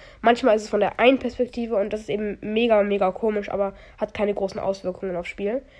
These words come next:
Das nächste ist Superaufladung. Bei Belagerung, das heißt, deine Ulti wird aufgeladen. Bei Tresorraub ist es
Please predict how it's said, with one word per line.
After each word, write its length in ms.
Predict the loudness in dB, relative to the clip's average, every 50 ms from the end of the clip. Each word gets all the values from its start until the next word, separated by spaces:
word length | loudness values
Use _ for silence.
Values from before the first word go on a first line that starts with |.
| -20 -20 -12 -4
Das 160 | -4 0 4
nächste 260 | 4 4 4 2 -2
ist 120 | -4 0 2
Superaufladung. 840 | 0 4 6 4 4 4 4 4 4 4 4 4 2 0 -2 0
Bei 160 | 2 2 2
Belagerung, 580 | 2 2 2 2 2 2 0 0 0 0 -2 -2
das 160 | -4 -4 -2
heißt, 200 | -2 -2 0 0
deine 440 | 0 0 0 0 0 0 0 -2 -4 -6 -4
Ulti 320 | -4 -4 -4 -4 -6 -6
wird 100 | -6 -2
aufgeladen. 500 | 0 -2 0 0 -2 -2 -2 -2 0 -2 -4 -6 -8 _ -20 -20 -20 -20 -20 -20 -20 -18 _
Bei 100 | -2 -2
Tresorraub 600 | -2 0 0 0 4 6 4 6 6 6 4 4
ist 140 | 0 -4 -4
es 220 | -4 -6 -6 -14